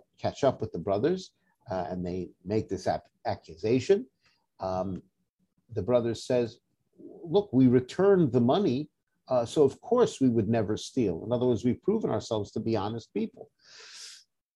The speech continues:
Um, and they say, "If any, if we have any thieves among us," of course, they're thinking of, uh, maybe one of their own servants that might have stolen. Uh, "whoever, uh, has stolen that,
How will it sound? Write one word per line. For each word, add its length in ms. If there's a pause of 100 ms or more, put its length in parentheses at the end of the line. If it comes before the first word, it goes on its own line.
(100)
Um, 460 (120)
and 140
they 120
say, 460 (160)
"If 160
any, 320
if 360
we 120
have 180
any 200
thieves 400
among 300
us," 360 (140)
of 60
course, 180
they're 100
thinking 440
of, 180 (100)
uh, 120
maybe 320
one 180
of 80
their 160
own 180
servants 520
that 140
might 200
have 100
stolen. 440 (500)
Uh, 420 (220)
"whoever, 640
uh, 160
has 120
stolen 420
that, 260